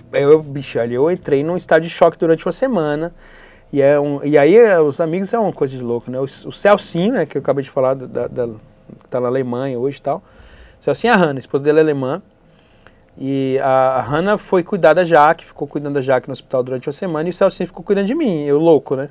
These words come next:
Tipo assim, né? Tentando assimilar o que que tá acontecendo. Então, durante uma semana eu não dormia, cara. Eu, eu,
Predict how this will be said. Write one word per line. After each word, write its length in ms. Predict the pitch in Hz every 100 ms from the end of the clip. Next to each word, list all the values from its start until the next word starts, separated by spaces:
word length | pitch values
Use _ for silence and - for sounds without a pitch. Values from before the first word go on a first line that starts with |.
| _
Tipo 240 | - 135 135
assim, 220 | - 135
né? 240 | 123 131 - _
Tentando 640 | - 139 143 131 156 185 196
assimilar 500 | - - 175 202 156
o 40 |
que 80 | -
que 60 | -
tá 80 | 180
acontecendo. 400 | 196 185 180 135 - - - - -
Então, 140 | 170
durante 260 | 196 254 311
uma 60 |
semana 400 | 277 233 160 190
eu 40 | 262
não 140 | 180
dormia, 440 | 165 214 220 214 160
cara. 200 | 113 117
Eu, 260 | 120 -
eu, 380 | - 123 117 -